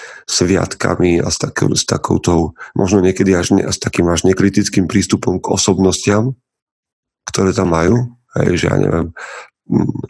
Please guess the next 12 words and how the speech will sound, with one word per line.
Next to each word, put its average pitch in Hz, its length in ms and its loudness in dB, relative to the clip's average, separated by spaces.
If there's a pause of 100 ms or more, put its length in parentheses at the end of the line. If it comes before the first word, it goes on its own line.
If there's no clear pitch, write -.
(140)
Roosevelt, 92 640 0
Jefferson, 87 800 -2 (340)
Washington 87 840 0 (300)
a - 100 -20
proste - 320 0
všetky, - 480 0
všetci - 400 0
to, - 100 -4
vieš, 92 220 0
máš 90 240 0
tie 85 160 -2 (300)
monumenty. 101 840 2